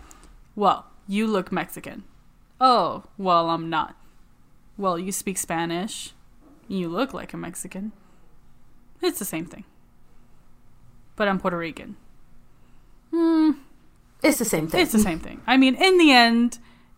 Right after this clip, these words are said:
Speaker 1: it's the same. So we're just gonna keep calling you Mexican. All of you. Just Mexican. And you're probably gonna fight about, "Well, our cultures are different, our accents are different,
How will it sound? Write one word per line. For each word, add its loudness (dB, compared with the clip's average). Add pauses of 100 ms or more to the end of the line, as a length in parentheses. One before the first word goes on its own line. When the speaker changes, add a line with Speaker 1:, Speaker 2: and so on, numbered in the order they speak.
(100)
Speaker 1:
it's -2
the -6
same. -8 (340)
So 4 (100)
we're 2
just -6
gonna 0
keep -2
calling 4
you -6 (280)
Mexican. -12 (180)
All 2
of -12
you. -14 (240)
Just -10
Mexican. -14 (1700)
And 0 (180)
you're -2
probably 0
gonna -4
fight 0
about, 0 (720)
"Well, 2
our 0
cultures -2
are -2
different, -4
our -6
accents 0
are -2
different, -8